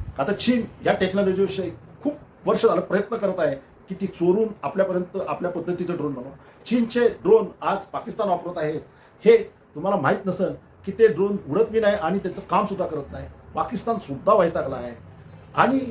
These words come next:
शेवटी पाकिस्तान का घाबरला आहे, तर पाकिस्तानमध्ये भारताला हवे असलेले दहशतवादी, आतंकवादी लपून बसलेले आहेत मित्रांनो. ज्यावेळेस हे प्रिडेटर ड्रोन भारतामध्ये येते, दाऊद इब्राहिम, हाफिज सईद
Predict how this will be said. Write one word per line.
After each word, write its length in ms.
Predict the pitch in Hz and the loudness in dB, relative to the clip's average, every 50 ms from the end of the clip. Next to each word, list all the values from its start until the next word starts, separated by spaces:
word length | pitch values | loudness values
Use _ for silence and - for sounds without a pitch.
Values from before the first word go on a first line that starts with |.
| 214 - - | -10 -12 -8
शेवटी 320 | - - 233 - 247 247 | -4 -4 -4 -2 -4 -8
पाकिस्तान 640 | - - - 165 160 - 262 - - 254 240 247 | -8 -4 -4 -4 -4 -4 -8 -6 0 0 0 0
का 340 | 240 - - - 208 247 269 | 0 -4 -6 0 2 2 4
घाबरला 360 | 226 185 170 170 180 165 165 | 4 2 0 -2 -2 -2 -2
आहे, 120 | 147 143 139 | -4 -4 -6
तर 100 | - 156 | -8 -12
पाकिस्तानमध्ये 720 | - - 175 196 - 277 - - 285 269 254 240 240 220 | -8 -8 -8 -6 -6 -8 -2 -2 -2 0 0 -2 -2 -2
भारताला 440 | 180 - - - 214 208 202 - 247 | -4 -4 -4 -4 0 0 0 0 0
हवे 220 | - - 185 - 233 | -2 -2 2 2 2
असलेले 340 | - - - 214 196 165 - | 2 2 0 -2 -2 -2 -2
दहशतवादी, 580 | - 151 190 202 - 240 196 185 170 151 143 139 - - | 0 0 0 2 2 0 0 0 -2 -6 -8 -10 -2 -2
आतंकवादी 640 | 151 - - 294 277 - 247 208 170 - 165 147 - - - - - - - 113 | -2 2 2 0 0 2 0 -2 -4 -4 -8 -14 -16 -20 -20 -20 -20 -20 -10 -4
लपून 260 | 151 190 - 262 269 | -4 -4 -2 0 2
बसलेले 340 | 233 214 - 220 208 185 175 | 2 2 2 2 0 2 2
आहेत 100 | 151 - | 0 0
मित्रांनो. 340 | 147 - - 143 127 - - 92 - - - - - - - - - - - - - - - | -4 -8 -8 -8 -8 -8 -10 -14 -16 -20 -20 -20 -20 -20 -20 -20 -20 -20 -20 -20 -20 -8 -2
ज्यावेळेस 320 | - 156 208 247 247 202 208 | 0 2 6 6 6 6 4
हे 60 | 202 | 2
प्रिडेटर 360 | - 170 185 202 202 185 190 | -2 -4 -2 -2 0 0 -2
ड्रोन 240 | 190 180 165 165 139 | -2 -4 -6 -6 -6
भारतामध्ये 480 | 110 123 135 151 - 196 185 170 170 | -4 -2 -2 0 0 0 0 2 0
येते, 280 | 160 - - 156 143 131 | -2 0 0 -2 -2 -2
दाऊद 360 | - - - 147 190 226 214 | -4 -8 -4 -2 -2 0 0
इब्राहिम, 340 | 220 196 202 208 196 175 143 | 0 2 2 2 2 2 -2
हाफिज 320 | - - 240 226 - - | -6 -6 -6 -6 -6 -4
सईद 220 | - 170 190 185 | -2 -2 -2 -2